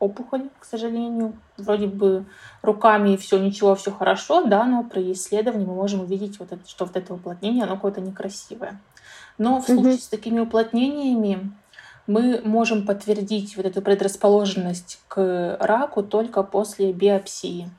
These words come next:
Speaker 1: То есть мы должны взять кусочек из этого уплотнения и отправить его на исследование. И нам уже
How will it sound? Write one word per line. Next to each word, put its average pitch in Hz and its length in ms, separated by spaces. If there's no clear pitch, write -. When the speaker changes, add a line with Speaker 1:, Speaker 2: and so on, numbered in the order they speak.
Speaker 1:
То 190 80
есть - 120
мы 190 100
должны 196 260
взять 196 240
кусочек 226 480
из 269 60
этого 254 220
уплотнения 226 520
и 233 40
отправить 208 340
его 196 120
на 190 200
исследование. 185 600
И 190 40
нам 220 200
уже 202 300